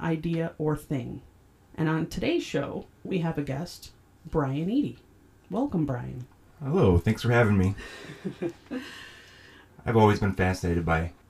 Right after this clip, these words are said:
Speaker 2: uh, religious beliefs. Growing up in a religious family, I think that's, that's why that,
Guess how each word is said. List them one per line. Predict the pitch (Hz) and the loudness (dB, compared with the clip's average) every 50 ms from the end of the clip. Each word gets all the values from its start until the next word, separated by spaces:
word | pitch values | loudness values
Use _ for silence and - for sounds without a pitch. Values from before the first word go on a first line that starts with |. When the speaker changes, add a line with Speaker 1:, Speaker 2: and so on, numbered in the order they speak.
| - - | -10 -4
Speaker 2:
uh, | - 90 87 87 | 0 0 2 4
religious | 87 95 90 95 92 92 92 - - | 4 4 4 4 2 2 0 -4 -4
beliefs. | - 107 104 107 110 110 - - - - - - - - - - - | -4 -2 0 0 0 -2 -4 -8 -10 -12 -16 -18 -20 -20 -20 -8 -2
Growing | 104 101 98 95 | 2 2 4 4
up | 95 - - | 4 2 2
in | 92 | 2
a | 87 | 2
religious | 87 90 87 90 87 - 82 - | 2 2 2 0 0 -2 -4 -4
family, | - 85 82 82 85 82 85 | -2 -2 -2 0 -2 -2 -2
I | 82 | -4
think | - 85 80 - | -4 -8 -8 -8
that's, | 80 - - - - - - - | -10 -10 -10 -12 -14 -14 -14 -8
that's | - 82 80 - | -6 -6 -4 -2
why | 80 78 78 85 | -2 0 0 0
that, | 78 - | -2 -2